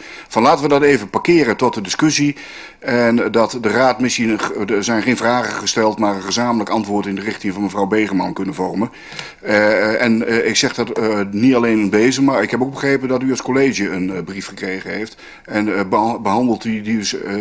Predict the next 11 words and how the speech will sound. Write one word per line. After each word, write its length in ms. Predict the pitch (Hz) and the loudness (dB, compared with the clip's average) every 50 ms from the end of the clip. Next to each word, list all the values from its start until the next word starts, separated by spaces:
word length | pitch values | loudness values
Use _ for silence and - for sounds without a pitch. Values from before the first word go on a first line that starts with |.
| 104 98 | -6 -6
die, 300 | 92 107 107 107 107 85 | -6 -6 -6 -4 -4 -4
en, 100 | 98 104 | -4 -4
eh, 320 | 80 80 98 92 85 95 | -4 -4 -4 -4 -2 -2
handelt 320 | 98 101 120 117 107 95 - | -2 0 0 0 -2 -2 -4
u 120 | 107 101 | -6 -6
die 140 | 101 107 98 | -6 -6 -6
keurig 300 | - - 127 135 123 107 | -2 0 2 2 2 2
netjes 300 | 113 113 101 - 98 123 | -2 -6 -6 -6 -4 -4
af 120 | 117 110 | -4 -2
als 140 | 101 - - | -4 -6 -6
college. 500 | - 107 104 110 120 123 120 101 113 117 | -4 -2 -2 0 0 0 0 -2 -6 -10